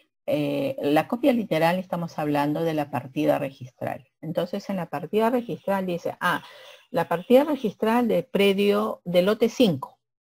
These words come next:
Eh, y, eh, en el, en la partida registral dice doscientos metros. Y en su plano dice doscientos punto dos metros, por decir. Entonces, si hubiera esa lógica de diferencia,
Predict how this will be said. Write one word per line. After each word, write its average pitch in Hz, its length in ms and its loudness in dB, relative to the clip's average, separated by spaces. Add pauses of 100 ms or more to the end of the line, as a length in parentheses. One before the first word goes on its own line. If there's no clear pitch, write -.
(280)
Eh, 156 720 2 (340)
y, 254 400 4 (200)
eh, 175 440 4
en 170 200 4
el, 160 600 2
en 160 560 0
la 156 120 0
partida 190 300 0
registral 202 540 -2
dice 190 640 -4
doscientos 185 480 -4
metros. 151 500 -4 (460)
Y 175 100 0
en 180 80 2
su 185 180 -6
plano 220 340 2
dice 208 340 -2
doscientos 202 560 -4 (120)
punto 180 540 0
dos 180 220 4
metros, - 520 -6 (200)
por - 160 0
decir. - 340 -8 (540)
Entonces, 202 440 -2
si 220 120 0
hubiera 233 420 6
esa 196 220 -2
lógica 185 440 2
de 196 60 4
diferencia, 196 840 -2